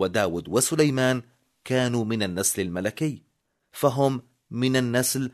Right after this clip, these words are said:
الذي جاء منه المسيح، وهذا يشير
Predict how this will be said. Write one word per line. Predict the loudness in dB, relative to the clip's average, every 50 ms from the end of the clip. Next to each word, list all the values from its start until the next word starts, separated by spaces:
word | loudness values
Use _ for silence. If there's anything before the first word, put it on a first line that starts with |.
| _ _ _ -4 -2
الذي | 0 2 2 2 2 2 0
جاء | 2 2 2 2 2 2 0
منه | -2 -2 -4 -2 -4 -4
المسيح، | -2 -2 0 0 0 0 -2 -2 -2 -4 -4 -4 -8 _ _ _ _ _ _ _ _ _ _ _ _ _ _ _ _ _ _ _ _ _ _ _ _ _ _
وهذا | -8 -4 0 2 2 2 2 0
يشير | -2 -2 -2 -2 -2 -2 0 0 0 0 -2 -4